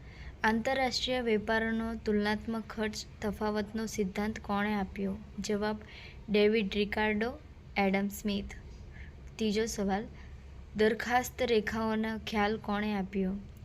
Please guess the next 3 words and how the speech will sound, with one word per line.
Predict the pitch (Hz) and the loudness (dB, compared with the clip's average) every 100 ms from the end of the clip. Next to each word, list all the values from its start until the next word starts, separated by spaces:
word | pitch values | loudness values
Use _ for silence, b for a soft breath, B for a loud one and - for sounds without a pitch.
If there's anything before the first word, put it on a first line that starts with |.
| - | -8
જવાબ, | 196 214 202 208 214 - B B B B B B - - - - - | 0 2 2 2 0 -10 B B B B B B -16 -16 -16 -12 0
એવ-, | 214 220 214 - - - | 6 6 4 -4 -14 -4
એજવ-, | 214 214 202 226 226 | 2 4 4 2 2